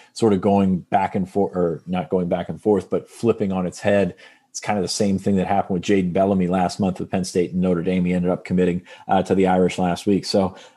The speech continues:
it's, it's been all over the place. You know, Cam Miller's still out there at, at, at corner, a couple of other guys. Uh, Oliver Bridges is all of a sudden on the radar. He came up, had a good workout at the end of June. So,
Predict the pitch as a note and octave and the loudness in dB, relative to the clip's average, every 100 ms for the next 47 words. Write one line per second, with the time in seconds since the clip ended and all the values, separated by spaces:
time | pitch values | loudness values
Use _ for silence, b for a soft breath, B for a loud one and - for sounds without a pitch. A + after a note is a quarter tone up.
0 | B _ A2+ A2+ - G#2+ A#2 C3 A#2+ A#2 | B _ 0 0 0 0 0 0 4 4
1 | A#2 A2+ A2+ A2 G#2+ - F2 D#2 G2+ F#2+ | 6 4 4 2 2 -2 -6 -4 -2 2
2 | F#2+ G2 F#2 - F#2+ F#2 F2+ - F#2 F2+ | 2 2 0 0 0 0 -2 0 0 0
3 | E2 - F#2+ - F2+ - - G2+ F#2+ F2 | -2 -4 -6 -4 -8 -4 0 2 2 0
4 | B B _ A2 G#2+ G2 F#2+ F#2+ F#2 F#2+ | B B _ -4 0 0 2 2 0 0
5 | F#2 F2+ F2 - F2+ F2 C2 G#1+ - - | 0 0 0 0 0 0 -2 -8 -14 -4
6 | G#2 G#2+ G2+ F2+ A2 G#2 G2+ F#2 F2+ G2 | 0 2 2 2 2 2 0 -2 -2 0
7 | F#2+ F#2 G#2+ F#2+ F#2+ F#2 F#2+ F#2+ F#2 F2+ | 0 0 0 0 0 2 2 2 2 0
8 | F2+ G2+ F#2 - F#2+ F#2 F#2 F#2 F#2 G2+ | 0 0 0 0 -2 0 2 2 2 0
9 | F#2 F2+ F#2 F2+ D#2 - G2 F2+ F2+ G#2 | 0 -2 -2 -2 -4 -2 0 0 0 0
10 | F#2+ | -2